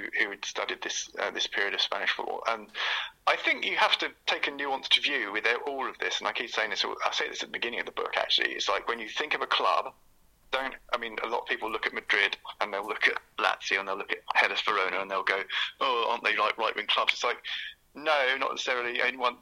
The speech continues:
you, most people just go to a match to watch a team. Usually it's their local team if they like the fact they're successful and they enjoy going. But yes, there is an element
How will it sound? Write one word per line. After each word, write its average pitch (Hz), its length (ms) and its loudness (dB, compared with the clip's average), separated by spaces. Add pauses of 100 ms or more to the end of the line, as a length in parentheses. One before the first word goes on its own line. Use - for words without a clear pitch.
(120)
you, 127 260 -8
most 135 220 -2
people 120 240 -4
just 120 180 0
go 110 140 0
to 107 140 0
a 104 40 -8
match 101 280 2
to 104 100 -6
watch - 300 4
a - 40 -6
team. 95 460 0 (160)
Usually - 220 0
it's - 80 -8
their 104 100 0
local 101 320 -4
team 92 220 4
if 92 80 -6
they 95 100 -2
like 95 180 2
the - 60 -2
fact - 220 0
they're 92 120 2
successful - 800 -2 (680)
and 113 120 -4
they 101 60 0
enjoy 98 320 2
going. 95 320 0 (480)
But 120 140 -2
yes, 117 220 2
there 113 120 2
is 104 80 -4
an - 120 -10
element 101 280 0